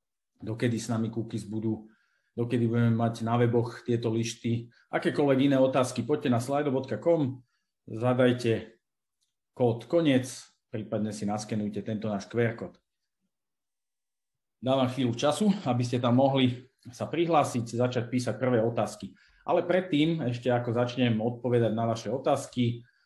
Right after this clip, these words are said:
dáme si, a, krátku, krátku anketu k tomu, ako ste sa vy už pripravili na koniec analytiky, tak ako ju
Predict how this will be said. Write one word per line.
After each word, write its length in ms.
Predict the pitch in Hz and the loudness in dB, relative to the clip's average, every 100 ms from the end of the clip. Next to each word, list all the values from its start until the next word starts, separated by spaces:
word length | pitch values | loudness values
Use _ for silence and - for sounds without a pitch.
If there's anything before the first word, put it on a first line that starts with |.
| _ _ | _ _
dáme 360 | - 117 127 127 | -4 2 4 4
si, 480 | 120 120 113 - - - | 0 -2 -4 -6 -18 -10
a, 360 | 107 110 110 107 | -6 -4 -4 -4
krátku, 760 | 123 127 127 - - 113 101 - - _ _ _ _ | 0 2 2 -2 -2 -2 -2 -12 -20 _ _ _ _
krátku 640 | - 120 127 123 - 113 117 | -2 0 0 -2 -4 -2 0
anketu 440 | 147 165 151 127 | 0 0 -2 -2
k 80 | 120 | -2
tomu, 320 | 131 135 123 | 2 4 4
ako 160 | 123 123 | 2 -2
ste 160 | - | -4
sa 320 | 120 120 110 107 | -2 0 0 0
vy 160 | 135 | 0
už 160 | 123 - | -2 -2
pripravili 640 | 120 120 120 113 110 110 | -4 2 2 2 0 -2
na 240 | 107 104 104 | -2 -2 -2
koniec 360 | 127 127 110 113 | 2 4 4 2
analytiky, 600 | 117 117 113 117 - 110 | 2 4 2 -2 -8 -4
tak 280 | 110 113 | -2 -2
ako 40 | 117 | -2
ju 100 | 107 | -2